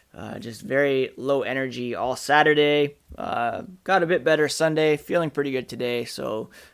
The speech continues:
uh, glad to have that under my belt. My wife and I almost also finished,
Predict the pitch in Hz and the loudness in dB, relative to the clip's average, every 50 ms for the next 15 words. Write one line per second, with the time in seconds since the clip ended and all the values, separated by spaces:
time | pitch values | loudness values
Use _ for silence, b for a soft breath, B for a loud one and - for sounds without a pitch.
0 | B B - 101 110 113 120 - 123 123 131 131 117 120 107 - 120 120 123 - | B B -10 -8 -6 -6 -6 -4 -2 0 0 0 -2 -4 -6 -4 -2 -2 -2 -2
1 | - 120 120 120 117 - - 123 120 113 107 104 107 104 107 117 127 135 143 - | -2 -4 -2 -2 -4 -6 -8 -10 -10 -10 -10 -10 -10 -8 -6 -2 0 0 0 -2
2 | - - - b b b b b b b - - 127 123 123 127 131 127 - - | -4 -14 -20 b b b b b b b -20 -14 -10 -6 -4 -2 -4 -4 -4 -6
3 | 127 127 123 120 - 110 123 123 123 120 - - - _ _ _ _ _ _ - | -4 -2 -2 -2 -2 -4 -6 -6 -6 -8 -10 -12 -16 _ _ _ _ _ _ -4
4 | - 147 170 175 165 - - 131 120 123 127 - - - - 131 131 135 135 131 | 2 4 4 4 4 0 -2 -2 0 0 -2 -4 -6 -10 -8 -6 -4 -4 -4 -6
5 | - - - - | -8 -10 -14 -16